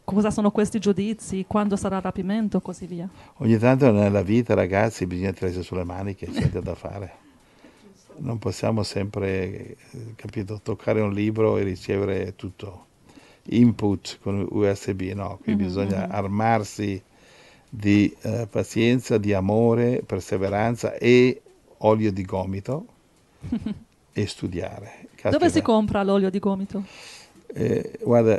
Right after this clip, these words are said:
Speaker 2: s-, studiano vent'anni nel mondo per imparare niente,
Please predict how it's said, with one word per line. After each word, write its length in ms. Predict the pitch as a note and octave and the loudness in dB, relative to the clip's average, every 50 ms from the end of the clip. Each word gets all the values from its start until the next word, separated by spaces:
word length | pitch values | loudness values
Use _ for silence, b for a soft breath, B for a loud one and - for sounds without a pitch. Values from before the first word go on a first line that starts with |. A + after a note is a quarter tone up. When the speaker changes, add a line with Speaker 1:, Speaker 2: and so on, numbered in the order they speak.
| - - B2+ | 2 -4 -6
Speaker 2:
s-, 200 | A#2+ - - - - - - - _ _ - - _ | -8 -8 -10 -12 -18 -20 -20 -20 _ _ -20 -20 _
studiano 720 | - - - - _ - D#3+ E3 F3 D#3+ D#3 C#3+ C#3 B2+ | -10 -10 -10 -6 _ 8 8 10 12 12 10 10 10 10
vent'anni 840 | A2+ A#2 C#3+ D3+ D3 A#2+ - - C#3 C3 B2 A2 G#2+ G#2 G2+ G2+ G2+ | 10 10 8 8 8 4 2 4 4 6 6 6 6 4 4 2 2
nel 240 | G2+ G#2+ A2+ A2 A2 | 2 4 4 4 4
mondo 420 | A2 A#2 A#2+ A#2 G#2+ G2+ F#2 G2 F2+ | 4 4 4 4 4 2 0 0 0
per 140 | - G#2 G2+ | 0 2 0
imparare 480 | G2 F2+ G2 G2+ G2+ G#2 G#2 G2+ F#2+ F#2 | 0 2 0 2 2 2 2 2 0 -2
niente, 640 | F#2+ G2 G2 F#2+ F2+ F2+ F2 - F#2+ G2+ B2 | -2 -2 -2 -2 -2 -4 -4 -2 -2 -2 -2